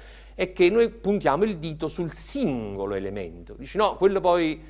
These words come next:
l'impianto", io lo chiamo impianti di recupero energetico, perché noi ci siamo così, l'inceneritore uccide le persone.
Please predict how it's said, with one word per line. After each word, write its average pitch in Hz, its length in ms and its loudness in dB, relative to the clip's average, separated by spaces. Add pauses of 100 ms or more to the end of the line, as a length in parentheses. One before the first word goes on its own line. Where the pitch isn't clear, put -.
(140)
l'impianto", 180 720 0
io 127 160 -2
lo 123 60 0
chiamo 117 240 -4
impianti 131 260 -2
di 117 60 -4
recupero 135 220 -4
energetico, 113 360 -4
perché 107 140 -8
noi 127 100 -6
ci 117 80 -12
siamo 110 180 -8
così, 110 200 -8
l'inceneritore 147 800 -2
uccide 165 400 -6
le 147 100 -2
persone. 120 720 -8